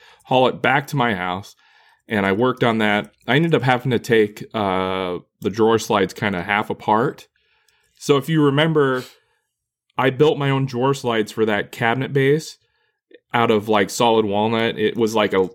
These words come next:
a dovetail sliding key type of situation. What happened was the wood kinda swelled, and I also glued the runners on to the cabinet, which was o-, out of solid walnut as well.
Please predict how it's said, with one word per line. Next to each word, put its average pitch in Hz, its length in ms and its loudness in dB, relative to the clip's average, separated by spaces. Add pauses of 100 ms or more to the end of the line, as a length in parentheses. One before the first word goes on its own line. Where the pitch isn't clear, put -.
a 101 80 -4
dovetail 110 600 0
sliding 107 500 0
key 113 460 -4 (220)
type 120 260 -2
of 120 360 -4
situation. 135 680 -4 (1000)
What - 160 -4
happened 151 320 0
was 107 320 -4 (640)
the 120 100 0
wood 156 280 2
kinda 135 260 0
swelled, 107 520 -4 (520)
and 120 140 -6
I 123 120 2
also 175 320 0
glued 135 520 0
the 120 160 2
runners 120 420 0
on 101 460 -6 (340)
to 127 80 -4
the 110 80 -2
cabinet, 135 520 -2
which 110 180 -4
was 110 160 -4
o-, 117 220 0
out 120 140 -2
of 110 100 -4
solid 117 320 0
walnut 110 460 -2
as 101 160 -6
well. 107 540 0